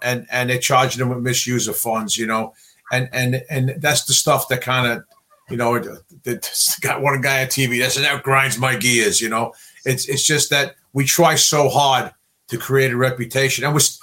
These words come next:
we're still, we're still the most, uh, trusted and honored service in the United States. The fire service is the most trusted and honored service in the United States, bar none.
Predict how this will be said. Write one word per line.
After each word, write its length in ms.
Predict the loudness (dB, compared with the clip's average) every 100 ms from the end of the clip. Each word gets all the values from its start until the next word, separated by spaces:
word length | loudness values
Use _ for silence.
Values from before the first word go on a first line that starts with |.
| -16 -2
we're 80 | 0
still, 560 | 2 4 4 4 0 -12 _ _ -4
we're 80 | -2
still 300 | 2 4 6
the 60 |
most, 440 | 4 4 2 0 -4
uh, 500 | -2 0 0 -2 -4 -2
trusted 640 | 2 2 2 2 2 0 -6
and 120 | 0
honored 440 | 2 2 0 -4 _ _ -4
service 540 | 0 4 4 4 2
in 80 | 2
the 60 | 0
United 320 | 2 0 0
States. 480 | 0 -2 -2 -4 -4
The 100 | -2
fire 280 | 0 2
service 440 | 2 0 0 -2 -6
is 60 |
the 80 | -4
most 300 | 0 0 0
trusted 520 | -2 0 0 -2 -6 -8 _ _ _
and 160 | -12 -4
honored 240 | -2 0
service 400 | 2 2 0 -2
in 60 | -6
the 60 | -4
United 160 | -2
States, 360 | -2 -4 -4 -4
bar 300 | -4 -4 -2
none. 260 | -2 -4